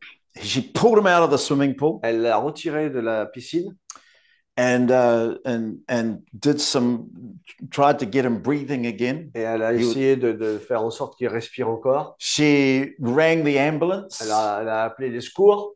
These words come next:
Speaker 1: It was ten minutes from the town to where they lived.
Speaker 2: Et la, l'ambulance était à dix minutes de, de, de là où elle habitait.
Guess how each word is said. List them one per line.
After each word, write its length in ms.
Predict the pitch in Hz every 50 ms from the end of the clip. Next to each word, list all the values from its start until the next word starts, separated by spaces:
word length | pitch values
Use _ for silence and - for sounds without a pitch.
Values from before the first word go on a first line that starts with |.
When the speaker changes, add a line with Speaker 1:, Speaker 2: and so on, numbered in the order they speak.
| _
Speaker 1:
It 120 | - 131 135
was 280 | 139 127 131 - - -
ten 340 | - - 190 190 180 175
minutes 540 | 165 165 165 170 139 127 131 - - - -
from 260 | - - - 147 135
the 140 | 131 123 123
town 540 | - - 156 165 156 147 139 127 127 135 127
to 160 | - - 127
where 260 | 120 117 139 143 135
they 160 | 123 123 123 131
lived. 460 | 139 143 147 123 - - - _ - -
Speaker 2:
Et 300 | 123 123 123 113 87 120
la, 240 | 123 120 117 117
l'ambulance 500 | 123 123 117 120 127 131 139 143 135 -
était 300 | 131 117 - _ 135 127
à 200 | 123 117 110 110 113 110 110 _
dix 160 | - 143 147 151
minutes 680 | 147 139 135 135 135 143 160 175 175 170 - - 143
de, 200 | 127 120 117 113 110 110 110 107
de, 360 | 107 110 113 110 107 104 98 98
de 60 | 113
là 160 | 113 127 127
où 100 | 131 127
elle 140 | 120 117 113
habitait. 400 | 110 110 - - _ 95 87 -